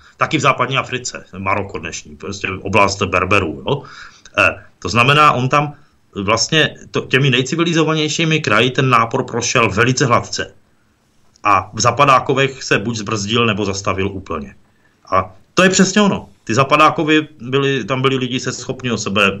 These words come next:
lépe postarat, eh, improvizovat, že jo, eh, přežít bez toho globálního obchodu, eh, stavět ty armády, řekněme, eh, zmoci se na nějaký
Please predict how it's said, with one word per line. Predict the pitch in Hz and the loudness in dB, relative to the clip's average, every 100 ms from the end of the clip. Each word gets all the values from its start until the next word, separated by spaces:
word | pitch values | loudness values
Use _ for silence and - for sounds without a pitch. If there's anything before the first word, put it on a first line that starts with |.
| 95 | -2
lépe | 101 95 | -2 -2
postarat, | - 113 - 165 156 156 151 160 - - - _ - | -8 -8 0 4 6 6 6 0 -18 -20 -20 _ -4
eh, | 98 - | -4 -2
improvizovat, | 123 127 143 139 131 131 135 131 | -2 2 4 4 4 4 2 2
že | 101 123 | 2 4
jo, | 123 120 120 - - _ 101 | 4 2 -2 -16 -20 _ -8
eh, | 98 | -4
přežít | - 135 113 113 | 2 2 2 0
bez | 117 | -2
toho | - 113 | -2 -2
globálního | 110 104 107 104 98 92 | 0 2 4 4 2 -4
obchodu, | 98 - 151 139 139 | -8 2 4 6 2
eh, | - - _ - 101 92 - 101 | -4 -20 _ -4 0 0 -2 -8
stavět | - 117 113 117 | 0 2 2 2
ty | 110 | 0
armády, | 92 113 120 123 135 | 2 4 4 4 2
řekněme, | 127 123 131 127 123 123 | 2 0 0 2 2 0
eh, | - _ _ 104 95 90 | -14 _ _ -4 -4 -4
zmoci | 101 117 117 123 | -2 -2 0 0
se | - 113 104 98 - | 0 -2 -2 -4 -4
na | 110 | -4
nějaký | 98 98 98 101 98 98 | 0 0 0 0 0 -2